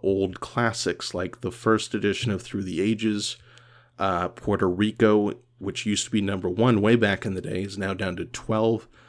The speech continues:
Castles of Burgundy, Agricola. So kind of those mainstay Euro games that used to be in the top ten have now been pushed out into the top twenty.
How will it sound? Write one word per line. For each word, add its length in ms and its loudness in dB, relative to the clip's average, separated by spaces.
Castles 440 -2
of 180 -6
Burgundy, 580 2
Agricola. 760 0
So 200 -2
kind 200 0
of 80 4
those 180 4
mainstay 460 4
Euro 340 6
games 320 0
that 120 2
used 280 2
to 60 -4
be 120 4
in 100 2
the 60 2
top 300 -2
ten 220 2
have 100 2
now 160 0
been 160 -4
pushed 300 -4
out 100 4
into 160 -6
the 120 -4
top 340 -8
twenty. 400 -4